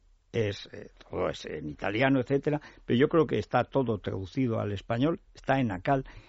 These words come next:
y Acal tiene una colección de bolsillo de clásicos de la serie negra que no está siempre expuesta, como R B A o como los clásicos, porque no tiene expositor, pero se puede pedir, y lo tienen, y Acal es una editorial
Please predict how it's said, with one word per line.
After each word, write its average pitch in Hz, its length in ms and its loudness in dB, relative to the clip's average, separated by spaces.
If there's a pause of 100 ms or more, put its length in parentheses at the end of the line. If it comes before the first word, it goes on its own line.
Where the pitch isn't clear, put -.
(120)
y 110 100 4
Acal 202 220 6
tiene 196 180 8
una 156 140 4
colección 131 380 2
de 143 80 6
bolsillo 120 440 2
de 90 100 -6
clásicos 127 580 0
de 104 80 -4
la 95 140 -6
serie 147 320 2
negra 135 380 2 (540)
que 139 180 12
no 175 420 8
está 180 420 8
siempre 156 440 2
expuesta, 196 520 4
como 98 420 -2
R 113 280 0
B 113 160 0
A 135 160 6
o - 40 0
como 127 200 0
los 120 180 -2
clásicos, 156 480 2 (300)
porque 117 280 2
no 135 180 8
tiene 156 260 6
expositor, 180 560 6
pero 117 160 -2
se 110 160 -2
puede 123 260 2
pedir, 143 340 4 (200)
y 123 100 0
lo 92 180 4
tienen, 120 380 6
y 95 60 -6
Acal 101 360 2
es 101 120 -8
una 110 100 -4
editorial 98 460 -2